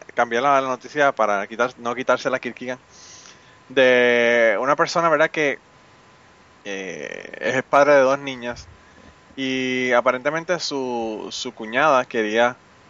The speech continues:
que le, le dejara a las niñas, ¿verdad? Para ir a la iglesia y el padre le dijo que no, que él no quería que la llevara a la iglesia, pero entonces la señora le pidió que la, las dejara ir para,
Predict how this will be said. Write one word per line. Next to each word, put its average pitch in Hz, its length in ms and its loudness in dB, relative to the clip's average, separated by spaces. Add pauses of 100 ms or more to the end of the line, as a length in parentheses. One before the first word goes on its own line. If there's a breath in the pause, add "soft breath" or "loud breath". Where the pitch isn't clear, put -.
(360)
que 104 480 -2
le, 92 680 -4
le 92 160 -4
dejara 110 240 4
a - 80 6
las 131 60 0
niñas, 147 280 -2
¿verdad? 110 240 2
Para 107 300 4
ir 110 180 -6 (760)
a 107 100 0
la 117 100 2
iglesia 135 320 0
y 143 40 4
el 120 80 0
padre 120 220 2
le 139 60 4
dijo 160 100 0
que 160 120 0
no, 135 180 -8 (240)
que 110 100 -8
él 104 80 -8
no 117 120 -6
quería 127 360 0
que 120 180 0
la 120 100 -2
llevara 120 240 2
a - 20 4
la 143 60 4
iglesia, 139 260 -2
pero 123 160 0
entonces 117 180 0
la 139 80 6
señora 131 260 0
le 139 100 2
pidió 123 280 -2
que 127 120 0
la, 98 360 2
las 101 180 -2
dejara 113 340 2
ir 117 100 -4
para, 104 360 2